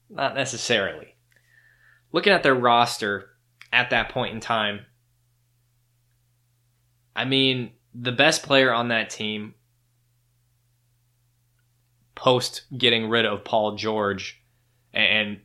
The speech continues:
pre getting Victor Oladipo and Domantas Sabonis from Oklahoma City,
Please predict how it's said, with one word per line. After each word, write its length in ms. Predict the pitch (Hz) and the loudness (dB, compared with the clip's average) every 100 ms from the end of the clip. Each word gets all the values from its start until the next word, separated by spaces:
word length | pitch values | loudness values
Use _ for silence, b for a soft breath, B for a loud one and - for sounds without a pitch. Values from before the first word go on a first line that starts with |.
| - | -16
pre 500 | - 135 127 117 104 | -2 2 4 2 2
getting 500 | 113 110 104 104 98 | 2 4 0 -2 -6
Victor 240 | 117 110 110 | -6 -4 -4
Oladipo 640 | 107 101 107 104 104 101 | -2 0 -2 -2 -4 -4
and 140 | 98 | -6
Domantas 480 | 101 104 101 98 - | -4 -4 -4 -6 -6
Sabonis 440 | 98 107 101 90 | -4 -2 -2 -6
from 380 | - 107 98 92 _ b b b b b | -4 -4 -4 -8 _ b b b b b
Oklahoma 380 | - 117 113 110 | -2 2 0 0
City, 580 | - 208 107 95 - | 2 2 2 0 -8